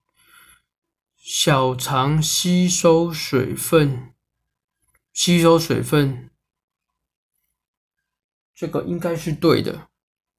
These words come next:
哦，因为小肠会吸收水分没有问题，那吸收的话，这个水分就含量应该是变高，吸收完了降低。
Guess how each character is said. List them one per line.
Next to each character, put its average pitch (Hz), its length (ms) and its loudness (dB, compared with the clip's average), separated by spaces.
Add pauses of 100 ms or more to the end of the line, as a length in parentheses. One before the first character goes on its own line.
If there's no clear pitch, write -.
(180)
哦， - 220 -8
因 180 100 4
为 170 340 6
小 143 300 0
肠 135 300 0
会 170 200 0
吸 165 200 0
收 170 160 4
水 147 180 0
分 147 160 2
没 147 80 4
有 135 80 2
问 135 240 2
题， - 300 -10 (1120)
那 139 760 2
吸 - 200 -4
收 165 200 6
的 151 60 4
话， 165 160 4
这 160 140 0
个 156 120 2
水 - 280 -2
分 143 240 2
就 151 160 2
含 127 120 0
量 139 200 2
应 139 80 -2
该 135 100 2
是 131 100 -2
变 131 300 0
高， 127 320 -2 (180)
吸 - 160 -2
收 170 140 8
完 120 180 4
了 127 240 0 (140)
降 143 260 2
低。 131 320 0